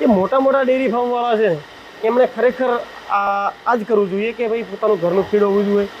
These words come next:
ઘરનું સાઇલેજ બનાવે. જેમ પેલા આપણે મહેશભાઈના વીડિયોમાં તમે જોયું હતું,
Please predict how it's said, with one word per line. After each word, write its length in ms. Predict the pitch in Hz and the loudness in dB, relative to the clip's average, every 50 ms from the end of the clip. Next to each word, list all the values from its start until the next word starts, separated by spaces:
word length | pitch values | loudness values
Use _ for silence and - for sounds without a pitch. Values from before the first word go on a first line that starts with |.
| - - - - - - | -18 -18 -18 -12 -4 0
ઘરનું 200 | 214 247 277 - | 4 6 6 4
સાઇલેજ 380 | - 247 240 247 269 269 254 | 4 2 0 2 2 2 0
બનાવે. 340 | 240 240 233 226 226 220 196 | 0 0 0 2 2 2 2
જેમ 160 | 170 233 233 | 2 0 0
પેલા 140 | 233 247 240 | 0 0 0
આપણે 140 | 240 240 226 | 0 0 0
મહેશભાઈના 460 | 208 202 214 220 185 196 240 240 233 | 0 0 0 0 0 -2 -2 -2 -2
વીડિયોમાં 400 | 220 208 226 226 233 226 220 202 | -2 -2 -2 -2 -2 -2 -2 -2
તમે 200 | 233 220 226 226 | -2 -2 -2 0
જોયું 240 | 202 220 220 220 220 | 0 0 0 0 0
હતું, 120 | 220 214 | -2 -2